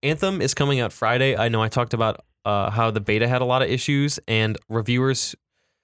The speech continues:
Okay, I say it's coming out on Friday. E A has a very complicated release schedule. So if you're an E A Access member, you can play Anthem right now. Um, unfortunately, the game is completely filled with loading screens. Uh, reviewers have rejected it, saying it's the worst looter shooter since the original Destiny,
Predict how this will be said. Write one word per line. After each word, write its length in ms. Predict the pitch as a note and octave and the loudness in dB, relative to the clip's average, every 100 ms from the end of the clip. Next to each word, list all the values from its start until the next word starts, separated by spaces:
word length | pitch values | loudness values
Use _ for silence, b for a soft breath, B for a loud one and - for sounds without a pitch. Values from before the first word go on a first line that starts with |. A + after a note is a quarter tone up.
| _ _ A#2 | _ _ -6
Okay, 180 | A2+ | -2
I 120 | F#2 A#2 | 0 2
say 140 | G3 | 2
it's 100 | F3 | 2
coming 180 | E3+ D#3 | 0 0
out 80 | C3 | 0
on 80 | B2 | 0
Friday. 380 | A#2 A2 G#2+ - | 0 0 0 0
E 160 | B2 | 0
A 80 | B2+ | 2
has 140 | B2 | 2
a 40 | A2 | 0
very 220 | A2+ A2 | 0 0
complicated 480 | - G#2+ - A2 G#2 | -2 -2 -2 -2 -2
release 240 | G#2 A2 | -2 -4
schedule. 400 | - A#2 A#2+ B2+ | -2 -2 0 -2
So 160 | A#2+ A#2+ | 0 -2
if 140 | G#2+ | 0
you're 180 | A#2 A2+ | 0 0
an 160 | A2 A#2 | 0 0
E 140 | A#2 | 2
A 120 | G#2+ | 2
Access 360 | G2+ G#2 - A#2+ | 2 0 -2 -2
member, 260 | B2 B2 B2 | -2 -2 0
you 220 | A2 A2 | 0 0
can 160 | A2+ | -2
play 220 | G#2 G#2+ G2 | -2 -2 -2
Anthem 240 | G2 G2 | -4 -4
right 160 | F#2+ G2+ | -4 -4
now. 300 | G2 A2 C3 _ _ _ _ - | -4 -4 -6 _ _ _ _ -8
Um, 240 | G#2 F#2 - | -6 -6 -6
unfortunately, 760 | G#2 B2+ B2 - A#2+ A#2+ A#2+ - _ _ | -6 -2 -2 -2 -2 -2 -4 -8 _ _
the 100 | A2+ | -6
game 360 | G#2+ A2 A2 - | 0 0 0 -2
is 480 | G#2+ G#2 G2 - - | -2 0 -2 -4 -6
completely 640 | - A2 - A#2+ A#2+ A#2+ | -6 -6 -2 -4 -2 -6
filled 220 | - A#2 A2+ | -4 -4 -4
with 180 | G#2+ | -6
loading 320 | - G#2 A2+ A2+ | -2 -2 -2 -6
screens. 640 | - B2 A#2+ B2 B2 - _ _ _ _ G#2+ | -6 -4 -2 -4 -6 -12 _ _ _ _ -4
Uh, 220 | G#2+ G2+ | 0 0
reviewers 460 | A2 A2 B2 C3 - | 0 0 0 0 0
have 160 | A#2 | 0
rejected 400 | A2+ A2+ A2+ B2 | 0 0 0 0
it, 100 | A2+ - | -2 0
saying 240 | A2+ A2+ | 0 0
it's 140 | G#2+ | -2
the 100 | - | -2
worst 360 | G#2+ G#2 A2 - | 0 0 0 0
looter 240 | A2 A2 A2 | -2 0 -2
shooter 320 | - G#2+ A2 | -2 0 -2
since 240 | - G#2 | -2 -6
the 160 | - G#2 | -2 -2
original 440 | G2 G#2 G2+ G#2 | 0 -2 0 -2
Destiny, 580 | F#2 F2+ - - C3 C#3 | -2 -2 -2 -4 -2 -4